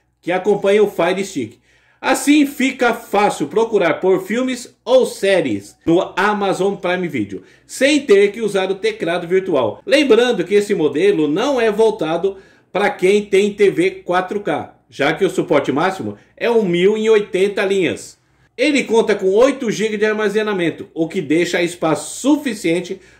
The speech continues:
para o, que o usuário possa instalar vários aplicativos. O preço, ele é bem baratinho, varia de duzentos e vinte e seis a quatrocentos reais, dependendo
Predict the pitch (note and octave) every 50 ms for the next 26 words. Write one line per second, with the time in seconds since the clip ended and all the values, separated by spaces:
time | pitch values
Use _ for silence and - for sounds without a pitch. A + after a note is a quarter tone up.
0 | _ _ - F3 F#3+ G3 G#3 G3+ G#3 G3+ - - _ _ _ - E3+ D#3+ D3 D3+
1 | D3+ E3 F3 F#3 F3+ - F3+ F3+ F3+ F3 - - - - _ - G3 A#3 A3+ -
2 | A3 G3 F#3+ F#3+ F#3+ F3 D3 D#3 D#3+ F#3+ G3+ G3+ F#3+ F3+ G3 F#3 - G3 F#3+ G#3
3 | F#3+ F#3+ - C#3 G#2+ F2+ E2+ F2 - _ _ _ _ _ _ _ _ - D#4 D4
4 | G#3 G#3+ A3 C4 C#4 C4 - - G#3+ G3 - - C4 D4+ C#4+ C4+ F3 D#3+ G3 B3
5 | C#4+ C4+ B3 C4+ C4 B3+ G#3 - G#3+ F#3+ D#3+ B2+ G#2+ F#2+ - _ _ _ C#3+ F#3
6 | G#3+ A3 A3+ A3 G#3+ F3 D#3+ F3+ G3 E3+ F#3 E3 C#3+ A#2+ A#2 D3 G#3 C#4 D4 -
7 | - - - A#3+ A3 F#3+ E3+ F#3 E3+ C#3+ E3 E3+ E3 D#3+ - D3 B2+ - G#3 A#3
8 | D4 E4 - - - _ _ _ _ _ _ _ _ _ - - - A3 - -
9 | - - G#3+ G#3 G#3 B3 A3 G#3 - - - - - - G3+ A3+ A#3+ A#3 A#3 A3
10 | G3+ F#3 G3+ F#3+ D#3 C3 G#2+ G#2+ - - _ _ _ C#3 D3+ F#3 G3 G#3 G#3 F#3+
11 | E3 F3 F3+ F#3+ F#3+ F#3 G3 G3+ G3+